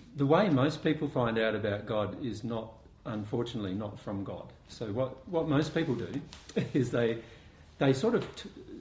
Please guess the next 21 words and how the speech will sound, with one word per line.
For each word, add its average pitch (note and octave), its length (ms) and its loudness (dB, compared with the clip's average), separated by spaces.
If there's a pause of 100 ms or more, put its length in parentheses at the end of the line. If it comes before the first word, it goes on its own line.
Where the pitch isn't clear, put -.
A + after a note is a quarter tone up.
(180)
talk E3+ 300 4
about A#2 380 2
God G#2 300 -6 (260)
with A#2 180 0
each A#2 200 0
other. A#2+ 260 0 (800)
Um, A2+ 260 -2
it's E3 120 -4
a G3 40 2
bit C#4 160 4
like, C3 280 4 (720)
it's D#3 160 -4
a - 20 -2
bit B3+ 160 -2
like C#3+ 300 4
yourself D#3+ 400 4
and B2+ 80 2
Eloisa A#2+ 720 2 (140)
never D3+ 340 4
meeting C3 460 4
me, G#2+ 360 -4